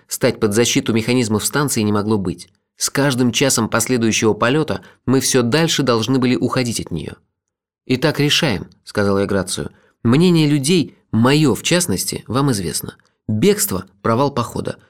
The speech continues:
продолжение его — возможность сражения». К чести галактов он колебался немного. «Мы вручили командование тебе, Элли, не для того, чтобы при первой опасности восставать. Я за продолжение похода», и известил о своём мнении все звездолёты.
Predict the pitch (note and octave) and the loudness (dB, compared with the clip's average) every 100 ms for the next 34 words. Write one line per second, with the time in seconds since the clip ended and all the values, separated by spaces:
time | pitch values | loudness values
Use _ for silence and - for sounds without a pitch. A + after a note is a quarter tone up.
0 | _ - B2+ A#2+ A2+ A2 F#3 C3+ G2+ F2+ | _ 2 4 4 4 2 2 2 0 -2
1 | - _ _ - A2+ A2+ C3 B2 A2 - | -8 _ _ -2 0 2 0 0 0 0
2 | G#2+ F2+ D#2+ - - _ _ _ _ - | 0 0 -4 -6 -14 _ _ _ _ -8
3 | - C#3 - A2+ A#2 D3+ D#3+ D#3+ - - | 0 0 0 2 2 2 0 -6 -4 -2
4 | C#3 B2+ A2+ A#2+ A#2 A#2 A2 G2 E2+ E2 | 0 0 2 2 0 0 0 -2 -4 -6
5 | - _ _ _ _ - E3+ F3+ E3 E3+ | -12 _ _ _ _ 0 4 6 6 4
6 | F3 E3 E3 E3 E3 D3+ D#3+ D#3 D#3 F3 | 4 2 4 2 4 2 2 2 0 2
7 | A3 A#2 G#2 G2 G2+ - - C#3 C#3 D3 | 2 0 -2 -2 -6 -10 -2 2 4 2
8 | C#3 C3+ F#3 - B2+ A#2 B2 C3 B2 A#2+ | 2 2 2 -2 0 0 0 2 2 2
9 | - A#2+ C#3+ C3+ A#2+ A#2+ A2+ - A2 F#2+ | 0 -2 -2 -2 -2 -2 -2 -2 -2 -2
10 | F#2 - _ _ - A#2 F#3+ E3+ E3 C#3 | -6 -14 _ _ -2 2 4 4 2 2
11 | C#3 C3 C3 A#2 G#2+ F#2+ F#2 F#2 - _ | 2 2 2 0 -2 -2 -4 -4 -10 _
12 | - D#3+ C#3+ A2+ A#2+ - G#3 - - F3 | -2 2 2 2 0 0 0 0 0 2
13 | E3 E3 D#3+ D#3 C3+ - E3 C3+ G#2 G#2+ | 2 2 2 2 0 0 0 0 2 2
14 | G2 G2+ | 0 -4